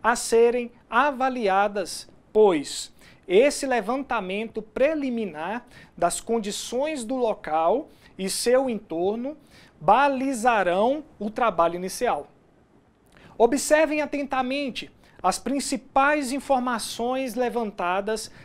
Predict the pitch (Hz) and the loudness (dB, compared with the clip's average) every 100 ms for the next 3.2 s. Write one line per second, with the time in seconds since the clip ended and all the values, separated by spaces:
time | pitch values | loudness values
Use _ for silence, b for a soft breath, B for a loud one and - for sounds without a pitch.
0 | B 196 208 202 226 220 208 262 311 320 | B 4 4 2 -2 -2 2 2 2 2
1 | 302 294 - 226 240 220 208 214 226 220 | 0 -2 -4 -4 -2 0 0 0 -4 -4
2 | b b 175 202 220 214 214 214 196 - | b b 4 6 6 6 6 4 2 -2
3 | 190 | -2